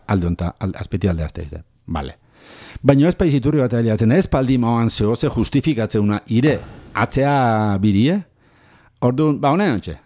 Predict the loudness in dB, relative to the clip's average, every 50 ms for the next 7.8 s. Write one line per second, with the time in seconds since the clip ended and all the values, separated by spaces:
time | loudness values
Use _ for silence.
0 | _ _ -8 -4 -2 0 0 0 0 0 0 0 -2 -2 -2 -2 -2 -2 -2 -4
1 | -2 -2 0 2 2 2 2 0 0 0 0 0 0 0 0 0 0 0 0 0
2 | -2 -2 -2 -2 -2 -2 -2 -4 -4 -2 -4 -4 -2 -2 -2 -2 -2 -2 0 0
3 | 0 2 0 0 -2 -4 -4 -4 -4 -4 -4 -4 -4 -4 -4 -6 -6 -8 -12 -14
4 | -18 -20 _ _ _ _ _ _ _ _ _ _ _ -6 -4 -2 0 0 -2 -4
5 | 0 2 2 2 2 2 -2 -4 -4 -2 -2 -2 0 -2 -2 -4 -2 0 0 0
6 | 0 -2 -2 -2 -2 -2 0 0 0 0 0 -2 -2 -6 -12 -12 -14 _ _ _
7 | _ _ _ -10 -8 -8 -6 -4 -2 -2 -2 -2 -2 -4 -6 -6